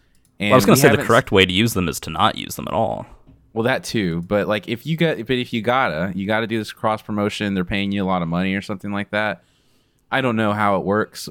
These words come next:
Speaker 1: for them for this si-, uh, particular situation, but, like, that's all you gotta do is make him do something insane every time he's out there. That's it.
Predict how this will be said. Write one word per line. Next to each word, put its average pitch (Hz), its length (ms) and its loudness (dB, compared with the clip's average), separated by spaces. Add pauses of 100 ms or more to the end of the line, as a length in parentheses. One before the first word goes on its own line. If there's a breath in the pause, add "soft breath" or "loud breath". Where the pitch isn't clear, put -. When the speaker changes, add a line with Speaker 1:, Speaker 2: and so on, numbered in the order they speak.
Speaker 1:
for 113 160 0
them 113 400 -2
for - 180 -2
this 101 220 -2
si-, 117 340 -6
uh, 104 200 2
particular 110 420 -2
situation, 110 680 -2
but, 104 220 0
like, 92 340 -2 (540)
that's 127 180 -4
all 139 120 2
you 135 80 -2
gotta 117 220 0
do 117 180 0
is 95 140 0
make 98 180 -2
him 101 80 -4
do 98 100 -2
something 98 380 -2
insane 90 420 -2
every 92 300 -2
time 95 240 -2
he's 80 120 0
out 101 220 -4
there. - 80 -8
That's 85 220 -4
it. - 280 -2